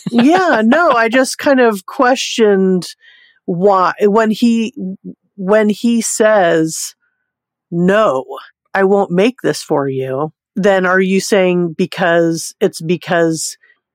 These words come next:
Speaker 2: I mean, what if he said, "Sure, for fifty million dollars or however, you know, whatever the price is for it"?
Speaker 1: That's the question. That's exactly right. Like, which, at what point in Tony's history would he have said yes to that deal?
Speaker 2: Yeah.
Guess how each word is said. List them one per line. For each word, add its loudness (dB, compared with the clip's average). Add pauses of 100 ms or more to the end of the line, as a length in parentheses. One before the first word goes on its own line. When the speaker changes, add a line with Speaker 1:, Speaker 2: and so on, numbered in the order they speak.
(720)
Speaker 2:
I 2
mean, 2
what 2
if 0
he 0
said, 0 (240)
"Sure, -2
for -2
fifty -2
million 0
dollars 0
or 2
however, 0 (120)
you -4
know, -2
whatever 0
the -4
price -6
is -6
for -8
it"? -2
Speaker 1:
That's -4
the -2
question. -4
That's -4
exactly -4
right. -4
Like, -6
which, -6
at -6
what -4
point -4
in -4
Tony's -4
history -4
would -4
he -4
have -4
said -4
yes -4
to -8
that -6
deal? -12 (300)
Speaker 2:
Yeah. 2